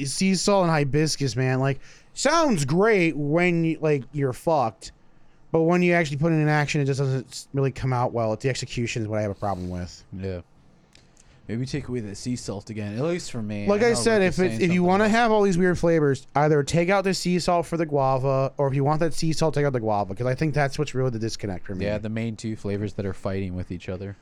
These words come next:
Speaker 1: Because the cucumber's fine, it's just the
Speaker 2: Yeah.
Speaker 1: sea salt makes it too much like pickle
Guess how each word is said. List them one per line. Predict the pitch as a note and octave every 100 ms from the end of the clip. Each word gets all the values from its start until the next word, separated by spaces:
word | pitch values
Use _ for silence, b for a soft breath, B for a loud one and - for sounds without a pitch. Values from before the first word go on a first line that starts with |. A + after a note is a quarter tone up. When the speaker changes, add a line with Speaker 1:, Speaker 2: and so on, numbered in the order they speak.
| _
Speaker 1:
Because | E3+ G#3
the | F#3
cucumber's | E3 C4+ C4+ A#3+ F3+ -
fine, | - - - C3+ D#3 F3+ F#3+ G3+ G3+
it's | E3 D#3
just | - F3+ - - B B B
the | C#3
Speaker 2:
Yeah. | D#3+
Speaker 1:
sea | A#2+ G3 G3
salt | G#3+ A3 G3
makes | F3+ F3+
it | F3
too | F3
much | E3+ F3 F3
like | F3+ F3+ -
pickle | E3 D#3 B2+ D3